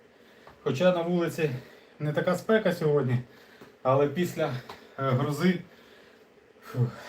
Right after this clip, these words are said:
е, дуже висока вологість. А вологість, як ви знаєте, а якщо навіть не знаєте, то я вам зараз розкажу, е, сильно впливає на інтенсивність дихання.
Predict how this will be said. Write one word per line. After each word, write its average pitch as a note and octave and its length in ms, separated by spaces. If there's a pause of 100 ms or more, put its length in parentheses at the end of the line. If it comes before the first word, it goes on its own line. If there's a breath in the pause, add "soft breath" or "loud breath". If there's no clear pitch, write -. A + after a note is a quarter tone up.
(180)
е, B2 160
дуже D3+ 240
висока C#3+ 340
вологість. - 560 (1120 loud breath)
А A#2+ 100
вологість, D3 520
як C#3+ 140
ви C#3+ 80
знаєте, D3 480 (1080 loud breath)
а A#2+ 60
якщо B2+ 180
навіть C#3 200
не C#3 80
знаєте, C3 400
то C#3 60
я C#3 80
вам C3+ 100
зараз C3+ 280
розкажу, B2+ 520 (1200 loud breath)
е, C3 240
сильно D#3+ 300
впливає D3+ 640 (220 loud breath)
на D3 140
інтенсивність D3 600
дихання. D#3+ 460